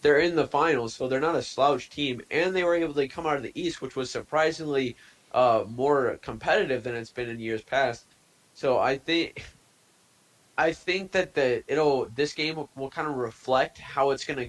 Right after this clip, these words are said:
go. Bucks might steal maybe one, two, maybe three and force a game seven,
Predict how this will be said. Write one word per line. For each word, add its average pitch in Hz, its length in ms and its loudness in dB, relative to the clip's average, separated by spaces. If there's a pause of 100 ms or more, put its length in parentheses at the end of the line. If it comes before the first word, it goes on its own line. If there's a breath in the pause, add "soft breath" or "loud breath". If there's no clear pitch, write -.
(140)
go. 127 380 0 (340)
Bucks 135 260 2
might 131 280 -2
steal 139 420 -2
maybe 131 260 -4
one, 123 360 -4
two, 131 280 -6
maybe 127 320 0
three 143 240 0
and 139 140 -6
force 135 260 0
a 135 60 -4
game 127 200 -2
seven, 135 420 0